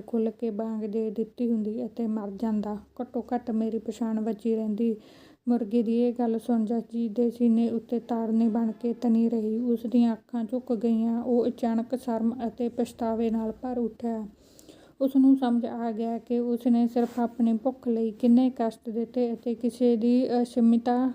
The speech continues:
ਖੋਹ ਲਈ। ਉਸ ਦਿਨ ਜਸਜੀਤ ਨੇ ਮੁਰਗੇ ਨੂੰ ਨਹੀਂ ਮਾਰਿਆ ਅਤੇ ਉਸ ਨੇ ਉਸ ਨੂੰ ਖੁੱਲ੍ਹਾ ਛੱਡ ਦਿੱਤਾ ਅਤੇ ਪਿੰਡ ਵਾਲਿਆਂ ਨੂੰ ਕਿਹਾ ਕਿ ਜੀਭਾਂ ਨਾਲ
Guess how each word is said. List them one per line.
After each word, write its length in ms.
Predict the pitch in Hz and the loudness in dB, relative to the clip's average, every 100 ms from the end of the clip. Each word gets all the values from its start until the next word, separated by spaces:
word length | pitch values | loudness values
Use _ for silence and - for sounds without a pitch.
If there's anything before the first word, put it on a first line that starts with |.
| - | -6
ਖੋਹ 220 | - 233 | -2 0
ਲਈ। 380 | 233 240 233 220 233 | 2 0 0 -4 -4
ਉਸ 180 | 254 247 240 | -2 0 2
ਦਿਨ 240 | 240 226 | 2 2
ਜਸਜੀਤ 560 | 240 233 - 240 240 240 | 0 -2 -4 -4 0 2
ਨੇ 380 | 233 233 254 262 - - - _ | 4 4 2 0 -10 -20 -20 _
ਮੁਰਗੇ 360 | 240 240 208 247 | 2 2 2 4
ਨੂੰ 200 | 240 240 | 4 4
ਨਹੀਂ 260 | 233 240 254 | 4 4 4
ਮਾਰਿਆ 440 | 233 220 226 226 | 2 0 -2 -4
ਅਤੇ 220 | 220 247 | -2 -2
ਉਸ 300 | 247 240 240 | 0 -2 2
ਨੇ 400 | 269 240 233 269 269 - - _ _ _ _ _ _ _ _ _ - | 4 6 6 6 4 -10 -20 _ _ _ _ _ _ _ _ _ -4
ਉਸ 160 | 254 247 | -2 2
ਨੂੰ 240 | 285 233 233 | 4 4 4
ਖੁੱਲ੍ਹਾ 320 | 247 233 254 | 2 2 0
ਛੱਡ 280 | 254 233 214 | 0 0 0
ਦਿੱਤਾ 460 | 220 233 247 247 | 0 -2 -2 -4
ਅਤੇ 180 | 240 247 | -4 -4
ਪਿੰਡ 300 | 240 247 226 | -4 -2 -2
ਵਾਲਿਆਂ 380 | 226 233 226 226 | -2 -2 -2 -2
ਨੂੰ 140 | 220 | -4
ਕਿਹਾ 320 | 214 240 220 220 | -4 -4 -4 -4
ਕਿ 200 | 233 226 | -2 0
ਜੀਭਾਂ 380 | 226 208 233 | 0 0 0
ਨਾਲ 280 | 220 226 226 | 0 0 -4